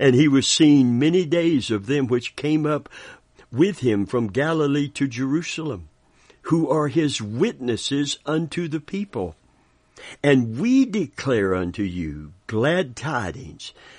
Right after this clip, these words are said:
how that the promise which was made unto the fathers, God hath fulfilled the same unto us their children, in that he hath raised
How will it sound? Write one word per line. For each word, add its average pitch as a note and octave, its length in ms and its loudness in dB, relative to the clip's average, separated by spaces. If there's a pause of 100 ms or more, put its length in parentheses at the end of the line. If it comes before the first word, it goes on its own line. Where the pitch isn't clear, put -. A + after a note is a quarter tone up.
(100)
how E3 240 0
that D3 220 -2
the C3 80 -2
promise D3+ 640 -4
which A2+ 220 -4
was G2 180 -8
made C3+ 320 2
unto D3 240 -2
the D#3+ 140 -4
fathers, - 640 -4 (360)
God C3 480 -2
hath B2+ 480 -4
fulfilled A#2+ 960 0 (260)
the G#2+ 140 0
same D#2+ 560 -4 (720)
unto C3 400 4
us C3+ 340 0
their C3 200 0
children, G2 720 -6 (260)
in C3+ 220 6
that A#2+ 200 4
he B2+ 200 4
hath A#2+ 180 2 (280)
raised C3 840 2